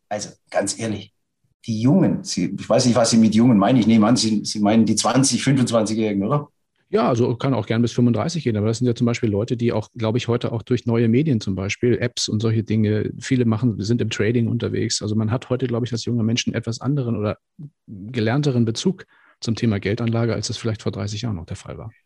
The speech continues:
Speaker 1: Also grundsätzlich wäre das ja wünschenswert. Ja, wir wissen ja aus angelsächsischen Ländern,
Speaker 2: Ja.
Speaker 1: dort gab's nie großartige Bestrebungen der Industrie, Garantien abzubilden. Und man hat den Leuten von, von der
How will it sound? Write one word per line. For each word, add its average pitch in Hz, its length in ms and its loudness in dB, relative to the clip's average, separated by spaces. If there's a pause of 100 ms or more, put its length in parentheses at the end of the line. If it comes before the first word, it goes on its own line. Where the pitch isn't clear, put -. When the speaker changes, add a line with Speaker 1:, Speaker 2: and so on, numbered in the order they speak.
Speaker 1:
Also - 160 0
grundsätzlich 165 800 0
wäre 127 260 2
das 120 240 2
ja 110 160 0
wünschenswert. 101 680 0
Ja, 95 120 -4
wir 101 160 4
wissen 113 240 2
ja 107 120 4
aus 101 140 0
angelsächsischen 117 720 0
Ländern, 110 640 2
Speaker 2:
Ja. 113 80 -2
Speaker 1:
dort 101 220 -2
gab's - 400 -2
nie 135 180 4
großartige 117 680 0
Bestrebungen 120 540 0
der 110 100 2
Industrie, 113 540 2
Garantien 110 520 0
abzubilden. 135 680 0
Und 131 160 2
man 117 140 4
hat 120 160 0
den 127 120 2
Leuten 117 380 0
von, 117 280 -4 (120)
von 113 220 0
der 107 180 -4